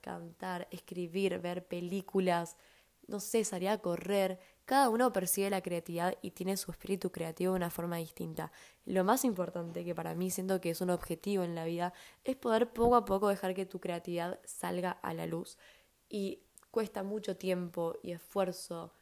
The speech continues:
y es literalmente ponerse las ganas, porque tu cerebro y vos mismo y tu espiritualidad es más que capaz de poder sacar ese lado creativo a la luz.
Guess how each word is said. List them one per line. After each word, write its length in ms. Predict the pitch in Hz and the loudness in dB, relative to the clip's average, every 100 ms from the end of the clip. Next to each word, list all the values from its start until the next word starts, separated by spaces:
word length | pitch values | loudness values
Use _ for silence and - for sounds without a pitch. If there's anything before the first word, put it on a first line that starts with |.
| _ _ _ | _ _ _
y 160 | - | -2
es 220 | 220 233 - | 0 -2 -8
literalmente 800 | 196 196 202 226 220 208 214 214 | -2 -2 0 0 0 -2 -2 -2
ponerse 560 | - - 175 180 175 185 | -4 -4 -2 -2 -2 -4
las 140 | 170 | -2
ganas, 340 | 170 165 165 - - _ | -4 -4 -8 -14 -20 _
porque 220 | - 196 | -2 0
tu 80 | 202 | 0
cerebro 560 | 190 208 233 269 285 - - | 4 8 8 10 8 6 2
y 120 | 190 | 4
vos 220 | 196 202 | 6 6
mismo 440 | 190 180 208 202 - | 2 0 2 2 2
y 120 | - | -4
tu 80 | 175 | -6
espiritualidad 580 | - 170 175 170 185 - | -6 -6 -4 2 2 2
es 240 | - 190 - - _ _ - | -2 -8 -10 -20 _ _ 0
más 260 | 190 190 | 4 4
que 140 | - 196 | 2 -2
capaz 420 | 175 175 175 - | 0 4 2 2
de 120 | 185 | -4
poder 220 | 175 175 | 0 0
sacar 400 | 170 180 170 165 - | 0 -2 -2 -4 -4
ese 220 | - - | -6 -2
lado 280 | 175 175 170 | 4 4 4
creativo 420 | 175 165 165 170 | 0 -4 -4 -4
a 40 | 165 | -2
la 80 | 170 | -4
luz. 420 | - - - | -8 -14 -20